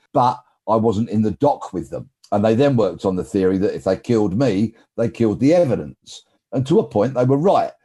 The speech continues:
The F B I picked up on that plot to kill me on a phone tap that they had in Boston, Massachusetts. And then, uh, another catastrophe in connection with this case was that a report was compiled detailing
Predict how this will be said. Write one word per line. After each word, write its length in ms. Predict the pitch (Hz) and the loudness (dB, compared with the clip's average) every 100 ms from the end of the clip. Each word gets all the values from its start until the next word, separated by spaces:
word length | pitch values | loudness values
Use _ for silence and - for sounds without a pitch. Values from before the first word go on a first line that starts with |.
| _ _ 92 | _ _ -4
The 120 | 113 | -2
F 200 | 113 - | -2 -2
B 100 | 117 | 0
I 380 | 139 156 156 - - | 2 2 0 -6 -6
picked 280 | 139 131 151 | -6 -2 0
up 240 | 147 - | 0 -2
on 140 | 107 117 | -4 -2
that 220 | 120 - | -2 -2
plot 240 | - 107 - | -4 -4 -6
to 80 | |
kill 240 | 98 135 127 | -4 -2 0
me 300 | 127 123 - _ - | 0 -2 -4 _ -10
on 80 | 95 | -6
a 120 | 90 - | -4 0
phone 240 | 127 127 | 0 0
tap 320 | - 139 120 - | 0 0 0 -2
that 120 | 113 | -6
they 120 | 101 107 | -2 0
had 180 | 117 | 0
in 140 | 101 80 | -2 -2
Boston, 480 | 117 110 - 104 98 | -4 -4 -4 -4 -2
Massachusetts. 800 | 90 82 - 110 104 107 90 _ | -4 -8 -4 -2 -2 -4 -8 _
And 160 | 107 101 104 | -2 2 2
then, 440 | 127 101 92 101 - - | 2 0 -2 -4 -8 -6
uh, 300 | 92 92 90 - 92 | 0 0 0 -4 -4
another 320 | 104 95 80 - - | -2 -2 -4 -10 -12
catastrophe 640 | 92 101 90 - 135 95 | -6 -4 -4 -8 -6 -6
in 60 | |
connection 380 | 80 98 69 85 | -2 -4 -4 -4
with 100 | 87 | -4
this 140 | 82 - | -4 -4
case 380 | 104 95 - - _ _ - | 0 0 -2 -12 _ _ -8
was 160 | 95 | -4
that 160 | 107 82 | -2 0
a 80 | 95 | -2
report 420 | - - 139 117 - 95 | -2 2 2 0 -4 -4
was 220 | 85 - - | -4 -8 -8
compiled 580 | 85 98 87 90 104 - _ _ _ | -4 0 2 2 0 -4 _ _ _
detailing 640 | 104 104 104 95 95 98 | -8 -2 0 0 0 -4